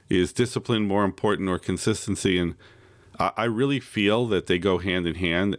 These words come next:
And if I were to pick one of them, if you're consistent, you become disciplined. Like, you have to be disciplined to be consistent. Like, it's almost,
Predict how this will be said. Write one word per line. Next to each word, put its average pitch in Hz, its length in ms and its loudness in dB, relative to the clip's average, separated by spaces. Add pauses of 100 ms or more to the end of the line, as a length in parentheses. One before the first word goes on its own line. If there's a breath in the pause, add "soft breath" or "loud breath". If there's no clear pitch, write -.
And 87 300 0 (460)
if 101 200 -2
I 110 80 2
were 127 200 0
to 127 60 0
pick 117 460 -6
one 92 340 0
of 117 140 2
them, 151 240 2 (720 soft breath)
if 101 180 0
you're 147 140 4
consistent, 131 800 0 (720 soft breath)
you 101 260 4
become 95 400 -2
disciplined. 80 540 -2
Like, 90 180 0
you 110 60 4
have 101 120 2
to 107 60 -8
be 98 120 -4
disciplined 95 580 -2
to 92 60 4
be 90 160 2
consistent. - 680 -2
Like, 92 180 0
it's 92 140 -4
almost, 104 500 -2